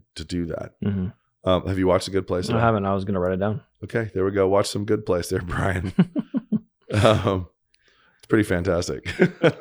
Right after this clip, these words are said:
Speaker 1: The Good, The
Speaker 2: Interesting.
Speaker 1: Good Place is great also in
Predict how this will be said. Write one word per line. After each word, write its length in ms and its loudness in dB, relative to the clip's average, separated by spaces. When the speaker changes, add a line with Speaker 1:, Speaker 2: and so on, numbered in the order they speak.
Speaker 1:
The 100 4
Good, 80 2
The 20 8
Speaker 2:
Interesting. 280 4
Speaker 1:
Good 180 6
Place 260 6
is 120 -2
great 320 4
also 560 4
in 480 2